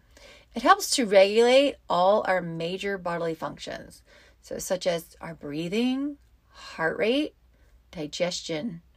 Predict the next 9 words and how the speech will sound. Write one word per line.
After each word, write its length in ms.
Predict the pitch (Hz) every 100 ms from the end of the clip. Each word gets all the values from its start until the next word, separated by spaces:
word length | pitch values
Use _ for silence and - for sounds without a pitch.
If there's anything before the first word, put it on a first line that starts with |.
| _ _
our 100 | 175
immune 300 | 170 160 165
system, 580 | 190 233 - 277 277 277 - _ _ _
and 140 | 220 -
even 320 | 233 294 415 381
how 360 | 262 254 240
we 160 | - 190
take 440 | - - 233 240 180
in, 360 | 156 151 156